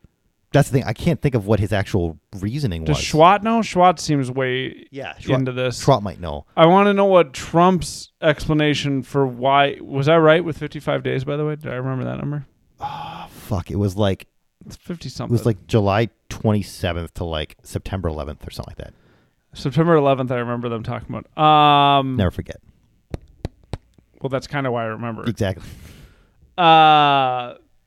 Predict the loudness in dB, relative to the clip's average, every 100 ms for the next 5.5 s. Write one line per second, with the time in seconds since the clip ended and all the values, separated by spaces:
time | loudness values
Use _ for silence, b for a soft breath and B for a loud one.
0 | _ _ _ _ _ _ _ _ _ _
1 | -8 -2 0 2 2 2 0 -2 0 0
2 | 2 2 2 -2 -4 -6 -6 -6 -6 -8
3 | -8 -8 -8 -8 -8 -8 -10 _ b b
4 | b b 0 2 2 0 -4 0 2 4
5 | 4 4 4 2 0